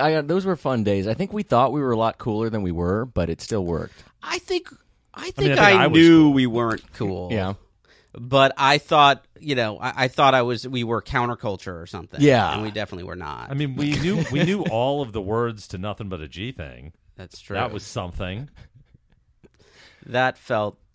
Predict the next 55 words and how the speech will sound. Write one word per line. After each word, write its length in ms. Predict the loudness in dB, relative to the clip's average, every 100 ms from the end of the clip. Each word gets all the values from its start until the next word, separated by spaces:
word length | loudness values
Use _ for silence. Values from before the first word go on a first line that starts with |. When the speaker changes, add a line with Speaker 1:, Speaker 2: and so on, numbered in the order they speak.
| _ _
Speaker 2:
cool. 380 | -10 -8 -6 -8
It 80 | -6
wouldn't 220 | -6 -6
have 120 | -8
looked 300 | -10 -12 -14
cool. 400 | -14 -14 -16 -20 -16 -8
Speaker 1:
I 80 | -4
can't 220 | -2 0
believe 160 | 2
how 160 | 2 2
many 160 | 2 4
weekends 520 | 2 2 0 0 -4
we 120 | -6
spent 560 | -6 -4 -2 -2 -4 -10 _ _ _ -6
in 120 | -4
front 180 | 0 2
of 60 | 4
those 260 | 2 2
Macintosh 1000 | 0 0 0 0 -2 0 0 0 -2 -8 -10
two 380 | -4 2 2 2
L 220 | 0 0
Es, 520 | 0 0 0 -2 -4 -8 -12
Speaker 2:
Yeah. 160 | -6 -2
Speaker 1:
like, 140 | 0 2
waiting 340 | 4 4 2 -2
for 120 | 0
that. 160 | 2 2
Re-, 160 | -2 -6 -2
remember 260 | 0 2
that 140 | 0 0
refresh 580 | -2 -2 -2 -2 -2
rate 300 | -2 -2 0
on 180 | 0 -2
it 140 | -4 -4
to 120 | -4
redesign 520 | -4 -4 -2 -2 -2
a 40 |
page? 560 | -2 -4 -2 -4 -6 -8
Speaker 3:
Mm. 200 | -8 -2
Speaker 1:
Like, 180 | 0 4
that 240 | 4 4
probably 220 | 2 2
would 160 | 2 0
take 220 | -2 -2
an 100 | 0
hour 340 | 0 0 -2 -2
today, 400 | -4 -2 -2 -2
what 160 | -2
we 120 | -2
had 100 | 0 0
to 80 |
do 140 | -2 -2
in 40 |
a 60 | -2
weekend. 540 | -4 -8 -10 -14 -16